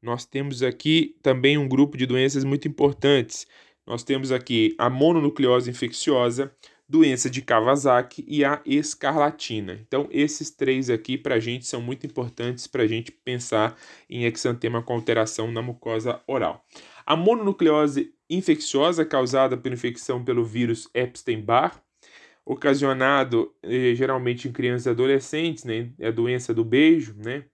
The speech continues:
É conhecida como doença do beijo. É, nós vamos ter aqui, né, a tríade clássica, febre, é, nesses pacientes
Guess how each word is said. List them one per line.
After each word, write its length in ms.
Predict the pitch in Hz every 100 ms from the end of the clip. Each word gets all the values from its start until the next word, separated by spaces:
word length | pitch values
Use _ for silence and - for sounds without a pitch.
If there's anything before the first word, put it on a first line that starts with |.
| _
É 520 | - 104 101 101 101 101
conhecida 380 | 117 110 113 110
como 180 | 110
doença 280 | 107 104 -
do 60 | 151
beijo. 360 | 135 135 160 - _ _ _ _ _ _ _ _ _ _ _ _
É, 640 | 113 117 120 117 113 113 -
nós 260 | 135 147 147
vamos 260 | 175 160
ter 160 | - 151
aqui, 360 | 143 160 147
né, 120 | 117 113
a 120 | 113
tríade 500 | - 151 170 165 156
clássica, 720 | - 135 127 - - - 113
febre, 720 | - - 165 175 185 196 - _ _ _ _ -
é, 540 | 107 107 107 104 107
nesses 300 | 113 120 -
pacientes 760 | - 131 - 165 160 170 - -